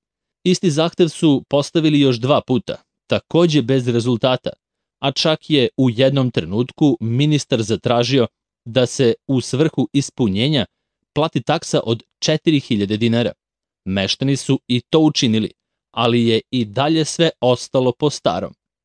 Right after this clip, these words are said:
Ipak, nakon završetka Prvog svetskog rata, uporni žitelji Medveđe, na čelu sa kafedžijom Mitkom, obnovili su zahtev i naizdat trideset prvog decembra hiljadu devetsto dvadeset prve godine,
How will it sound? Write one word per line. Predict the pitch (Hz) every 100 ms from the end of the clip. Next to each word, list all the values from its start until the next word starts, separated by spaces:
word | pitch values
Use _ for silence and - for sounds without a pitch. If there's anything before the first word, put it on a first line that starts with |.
| _ _ _ _ _ -
Ipak, | 180 - - -
nakon | 139 165 - 165
završetka | 139 139 143 170 165 -
Prvog | 131 175 160 147
svetskog | - 113 101 - 117
rata, | 127 135 - - _ _
uporni | 156 151 170 160 139
žitelji | 110 135 - 110 85
Medveđe, | 98 135 135 123 110 - _ _
na | 104 110
čelu | - 117 107
sa | - 120
kafedžijom | - - - 127 127 143 117 101
Mitkom, | 151 - - 85 - _ _ _ -
obnovili | 143 143 156 185 156
su | -
zahtev | 113 92 - - 135 -
i | 143
naizdat | 135 131 139 143 131 85 - _
trideset | 160 175 160 120 -
prvog | 151 135 87
decembra | 90 131 - 156 139 107 - _ _ _ -
hiljadu | 180 160
devetsto | 147 160 160 -
dvadeset | 101 107 120 110 107 -
prve | 151 139
godine, | 110 110 117 104